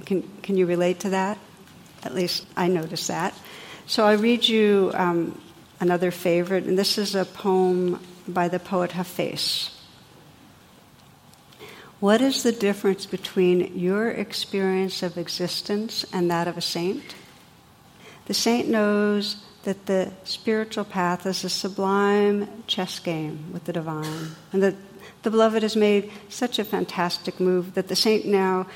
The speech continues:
is continually tripping over joy and bursting out in laughter and saying, 'I surrender.'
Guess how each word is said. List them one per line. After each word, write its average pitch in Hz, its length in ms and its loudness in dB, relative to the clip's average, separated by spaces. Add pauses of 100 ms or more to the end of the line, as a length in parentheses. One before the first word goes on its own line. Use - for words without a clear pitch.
(180)
is - 120 -10
continually 220 580 2
tripping 220 420 -2
over 202 280 0
joy 185 420 0
and 175 220 0
bursting 190 440 0
out 185 200 2
in 185 120 2
laughter 175 440 -2
and 175 120 2
saying, 185 320 2
'I 185 200 0
surrender.' 185 800 0